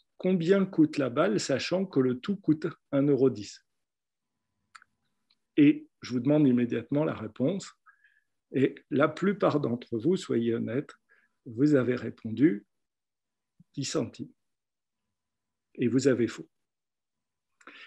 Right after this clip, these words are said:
Et vous avez faux parce que votre cerveau, il a entendu un euro dix pour le tout, un euro pour la raquette, et vous n'avez pas entendu que je vous ai dit un euro de plus que la balle.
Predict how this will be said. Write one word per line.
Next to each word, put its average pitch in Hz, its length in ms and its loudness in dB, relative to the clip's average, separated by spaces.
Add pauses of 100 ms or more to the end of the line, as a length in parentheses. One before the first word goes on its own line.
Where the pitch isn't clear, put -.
Et 127 100 -2
vous 131 160 2
avez 143 240 6
faux 240 200 4
parce 170 200 2
que 185 180 4 (300)
votre 156 260 2
cerveau, 147 440 6
il 151 120 4
a 123 60 0
entendu 123 600 4
un 135 100 6
euro 131 280 6
dix 131 300 -2
pour 110 180 -8
le 117 160 -2
tout, 175 320 4
un 135 160 4
euro 131 300 4
pour 127 180 -8
la 107 140 -10
raquette, 196 560 -2 (720)
et 123 80 0
vous 123 120 2
n'avez 123 240 4
pas 190 180 2
entendu 139 540 0
que 135 120 -2
je 110 100 -6
vous 110 200 -2
ai 120 60 2
dit 170 280 -2
un 135 140 4
euro 143 360 4
de 147 140 4
plus 262 440 6
que - 140 -10
la 120 120 -4
balle. - 200 -12